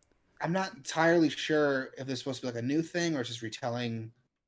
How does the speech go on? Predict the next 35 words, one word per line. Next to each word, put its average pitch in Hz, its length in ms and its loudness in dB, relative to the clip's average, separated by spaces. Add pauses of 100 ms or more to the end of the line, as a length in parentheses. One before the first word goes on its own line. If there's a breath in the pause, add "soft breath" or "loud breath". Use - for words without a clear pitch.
(340)
the - 80 -14
story, 160 420 2
'cause 143 220 0
there's 156 180 6
a 175 60 4
lot 196 180 10
of, 165 60 10
like, 143 140 8
elements 151 360 6
here, 127 240 0
like 120 220 4
the, 120 80 2
the 120 180 2
airplane 131 480 2
scene, 120 540 -2 (400)
uh, 117 180 4
the 110 120 -2
bathysphere, 123 1000 2
like, 113 140 0
these 139 180 -2
are, 156 100 8
like, 131 240 6
shot - 360 -2
for 113 100 -4
shot 113 380 -4
from 110 340 0
BioShock. 117 600 -2 (1200)
But 139 100 -2
then, 151 180 8
like, 147 140 6
there's 139 140 0
headcrabs 135 540 4
and 113 100 -6
Combine, 113 640 0
so 101 560 -2